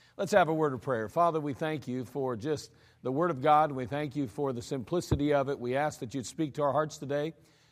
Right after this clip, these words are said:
through this simple message. Lord, be glorified in it all. Lord, if there be any that are without Christ or teetering one way or the other, not sure which side of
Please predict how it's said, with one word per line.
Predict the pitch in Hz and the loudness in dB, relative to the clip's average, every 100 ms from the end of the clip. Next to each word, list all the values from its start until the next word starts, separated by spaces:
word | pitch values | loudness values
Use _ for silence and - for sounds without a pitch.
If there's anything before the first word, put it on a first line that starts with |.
| _ | _
through | - 131 | -8 -4
this | 143 - - - | -2 -4 -10 -16
simple | - 143 120 135 | -8 -6 -4 -6
message. | 127 117 - 104 95 | -6 -6 -8 -10 -8
Lord, | 131 147 135 | -4 -2 -2
be | 160 | 0
glorified | 202 220 160 147 135 123 | 4 4 4 0 0 -2
in | 131 | -6
it | 127 | -4
all. | 139 143 143 143 _ _ _ _ _ _ _ - | -2 0 -2 -6 _ _ _ _ _ _ _ -16
Lord, | 143 139 | -10 -6
if | 143 - | -4 -4
there | 170 160 | -4 -4
be | 139 135 | -2 -4
any | 131 139 135 | -4 -4 -4
that | 131 | -2
are | 127 120 117 113 _ _ _ _ _ _ _ _ _ - _ _ | 0 0 -2 -8 _ _ _ _ _ _ _ _ _ -20 _ _
without | 131 156 156 147 | -6 2 4 2
Christ | - 156 143 151 151 - | 0 -2 -2 -4 -6 -6
or | 131 117 107 - _ _ _ _ _ _ _ _ - _ - | -4 -4 -8 -18 _ _ _ _ _ _ _ _ -20 _ -12
teetering | - 170 151 156 143 | -4 -2 0 -2 -2
one | 147 156 | -2 -2
way | 151 147 | 0 0
or | |
the | 135 139 | 0 2
other, | 147 156 143 | 0 0 -4
not | 135 123 | -4 -6
sure | - 151 | -6 -4
which | 139 151 - - - | -4 -6 -8 -18 -20
side | - 151 147 147 151 | -4 0 0 0 -4
of | 135 120 | -4 -6